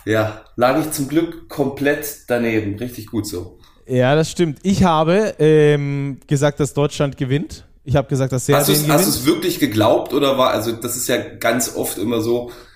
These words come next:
Speaker 1: wenn man die Mannschaft cool findet und es das eigene Land ist und Sympathie besteht, dass man dann mehr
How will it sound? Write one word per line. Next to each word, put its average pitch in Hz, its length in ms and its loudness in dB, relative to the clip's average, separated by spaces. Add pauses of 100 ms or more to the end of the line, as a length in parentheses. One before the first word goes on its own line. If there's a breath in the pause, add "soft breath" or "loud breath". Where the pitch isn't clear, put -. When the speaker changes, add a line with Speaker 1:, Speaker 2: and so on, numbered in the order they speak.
(200 loud breath)
Speaker 1:
wenn 117 180 0
man 117 160 2
die 117 60 0
Mannschaft 117 460 -2 (160)
cool 139 100 4
findet 117 540 -2 (360 loud breath)
und - 140 -4
es 107 200 -4
das - 180 -4
eigene 120 320 0
Land 110 320 0
ist 113 340 -2
und 110 300 -6
Sympathie 120 500 -8
besteht, 127 520 -2 (420 loud breath)
dass 117 240 0
man 120 180 2
dann 117 680 -2 (140)
mehr 127 800 0